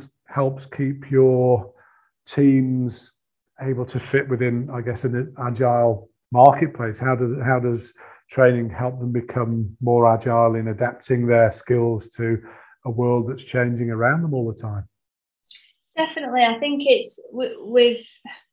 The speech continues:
Speaker 2: with training and everything going on, and one minute you're working from home and then the next minute you're coming into the office, it, it is really difficult.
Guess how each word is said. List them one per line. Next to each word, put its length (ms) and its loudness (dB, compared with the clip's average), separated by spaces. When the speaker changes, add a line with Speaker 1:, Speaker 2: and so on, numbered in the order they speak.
Speaker 2:
with 240 -4
training 460 4
and 100 4
everything 720 0
going 320 0
on, 360 -4
and 140 -4
one 160 0
minute 160 0
you're 120 -2
working 300 -2
from 120 -10
home 380 4
and 80 -6
then 100 -4
the 60 -4
next 280 -6
minute 160 -6
you're 140 -10
coming 180 -8
into 240 -8
the 140 -4
office, 720 -2
it, 60 -4
it 360 0
is 340 10
really 360 6
difficult. 720 0